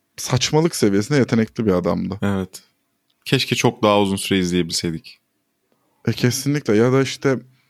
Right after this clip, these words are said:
Speaker 1: Tracy McGrady mesela
Speaker 2: Hı.
Speaker 1: işte N B A'deki o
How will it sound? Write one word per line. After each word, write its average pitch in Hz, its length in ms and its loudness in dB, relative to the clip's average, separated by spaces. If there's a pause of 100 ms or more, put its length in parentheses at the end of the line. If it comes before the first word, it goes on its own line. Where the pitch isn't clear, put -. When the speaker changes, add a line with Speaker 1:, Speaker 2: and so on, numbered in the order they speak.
(220)
Speaker 1:
Tracy 135 320 0
McGrady 131 440 2
mesela 92 340 0
Speaker 2:
Hı. 85 60 -2
Speaker 1:
işte 95 280 -10
N 107 200 2
B 110 200 4
A'deki 107 320 2
o 110 180 4